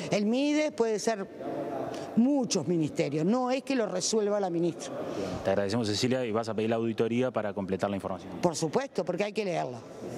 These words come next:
Speaker 2: Gracias.
Speaker 1: No, por favor, a las órdenes.
Speaker 2: Volvemos, compañeros de acá del Palacio.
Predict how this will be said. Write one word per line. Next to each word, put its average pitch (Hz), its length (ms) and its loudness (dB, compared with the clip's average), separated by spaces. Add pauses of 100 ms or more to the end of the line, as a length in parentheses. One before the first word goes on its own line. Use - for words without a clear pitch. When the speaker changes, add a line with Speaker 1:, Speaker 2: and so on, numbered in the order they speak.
(280)
Speaker 2:
Gracias. - 400 -4 (160)
Speaker 1:
No, 196 140 2
por 196 120 -4
favor, 185 260 -2
a 170 60 -2
las 175 200 -4
órdenes. 170 240 -2
Speaker 2:
Volvemos, 98 380 0
compañeros 98 420 0
de 92 60 0
acá 90 140 0
del 92 120 0
Palacio. 92 340 -2